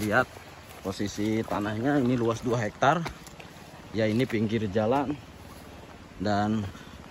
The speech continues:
ada tanah daratnya juga, tanah sawahnya. Tuh. Tuh tanah sawahnya. Wih, luar biasa. Mantap. Mantap ini, ya. Mantap, cuy. Huh. Tuh, tuh kalau sungai di sana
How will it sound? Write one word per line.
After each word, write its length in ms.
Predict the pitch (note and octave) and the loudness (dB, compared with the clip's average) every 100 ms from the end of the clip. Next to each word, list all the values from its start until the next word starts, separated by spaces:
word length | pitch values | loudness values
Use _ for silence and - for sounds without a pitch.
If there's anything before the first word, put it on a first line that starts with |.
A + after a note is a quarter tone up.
| - - - | -16 -8 -4
ada 160 | G2 G#2+ | 2 4
tanah 320 | A2 G#2+ G#2 | 4 4 6
daratnya 400 | G#2+ A2 - A#2+ | 6 6 4 2
juga, 280 | A2 G2+ A2 | 2 2 2
tanah 240 | G2 F#2+ | 2 2
sawahnya. 440 | - G2 G2 F#2+ D#2+ - | 4 4 2 0 -2 -4
Tuh. 160 | F#2+ F2+ - - - - - - - - | -4 -4 -10 -12 -12 -12 -10 -10 -10 -8
Tuh 120 | G2 F#2 | -4 0
tanah 240 | F#2+ F#2 | 0 2
sawahnya. 440 | F#2+ F#2 F#2 F2+ D#2 - - | 2 0 0 -2 -4 -8 2
Wih, 200 | D3 C3+ - - - - - - - - - | 6 6 4 -6 -8 -8 -8 -8 -10 -10 4
luar 400 | E3 G3 G3+ E3+ | 12 12 12 12
biasa. 480 | D#3 E3+ D3 - D#3 - - - | 10 10 10 8 6 6 -6 -2
Mantap. 1200 | F#2+ C3+ F3 F3+ D3+ D3+ A#2+ - - - D#3+ D3 - - - - - - - - - - | 6 10 12 12 10 6 2 -4 0 8 8 8 0 -10 -14 -14 -14 -14 -14 -14 -14 2
Mantap 480 | C#3+ C3 A#2+ A#2 A2 F2 | 6 6 6 2 2 0
ini, 240 | G2 G2+ F2 | 0 0 -2
ya. 180 | - G#2+ - - - - - - - C#2+ | -2 -2 -4 -12 -12 -14 -12 -12 -10 -2
Mantap, 400 | G#2 C3+ D3+ C#3 - - | 2 4 6 6 4 6
cuy. 480 | G#3+ A#3 D#3+ G#2+ F2 - - - - - - - - - - | 8 10 8 6 0 -8 -10 -12 -10 -10 -10 -10 -12 -6 8
Huh. 240 | F4 D#4 - - - - | 10 10 6 -6 -10 -4
Tuh, 220 | G2+ G2 F#2 - | -2 -2 -4 0
tuh 160 | B2 | 2
kalau 220 | A2+ A#2+ | 4 4
sungai 320 | A#2 B2 A#2+ A#2 | 4 4 2 2
di 80 | |
sana 400 | A2+ D#3 C#3+ B2 | 4 4 6 4